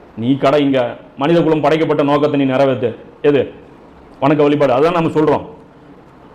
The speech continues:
அப்போ வணக்க வழிபாடுகள் தான் அங்க போய் கத்துட்டு வந்தாங்களா?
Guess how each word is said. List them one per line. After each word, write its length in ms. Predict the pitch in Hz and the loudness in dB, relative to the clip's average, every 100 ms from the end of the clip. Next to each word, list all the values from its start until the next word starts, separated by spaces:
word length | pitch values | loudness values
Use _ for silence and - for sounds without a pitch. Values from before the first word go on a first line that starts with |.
| - - - - | -20 -20 -14 -4
அப்போ 200 | 156 180 | 0 2
வணக்க 380 | 165 175 190 208 | 2 0 -2 0
வழிபாடுகள் 580 | 202 196 185 180 175 | 0 0 0 2 0
தான் 220 | 175 202 185 | 0 -2 0
அங்க 120 | 170 | 0
போய் 100 | 175 | 0
கத்துட்டு 380 | 160 160 160 147 | 0 0 0 0
வந்தாங்களா? 240 | 131 | -4